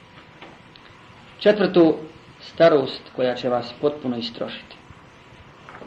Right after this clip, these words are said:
Starost koja će ti izvući posljednji atom snage, koja će izvući i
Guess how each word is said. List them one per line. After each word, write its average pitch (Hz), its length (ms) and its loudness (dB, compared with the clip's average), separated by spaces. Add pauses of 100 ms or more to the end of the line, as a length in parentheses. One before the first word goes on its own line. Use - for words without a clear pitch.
(1200)
Starost 226 500 4
koja 202 200 6
će 190 120 -2
ti 190 240 -6
izvući 208 540 0
posljednji 196 500 0
atom 165 380 0
snage, 131 680 -2 (1300)
koja 165 180 4
će 175 260 0
izvući 214 560 2 (220)
i 160 160 -2